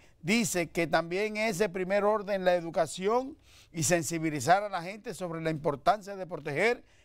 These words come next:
y cuidar los recursos naturales. También la corrupción, señor Seara Hatton.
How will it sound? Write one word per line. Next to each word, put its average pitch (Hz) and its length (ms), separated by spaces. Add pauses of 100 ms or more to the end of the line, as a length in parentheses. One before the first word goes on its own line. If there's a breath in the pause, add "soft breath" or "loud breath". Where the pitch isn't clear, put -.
y 170 140
cuidar 165 340
los 180 160
recursos 160 440
naturales. 117 640 (160 soft breath)
También 175 320
la 214 120
corrupción, 196 720 (180)
señor 156 360
Seara 143 360
Hatton. 117 300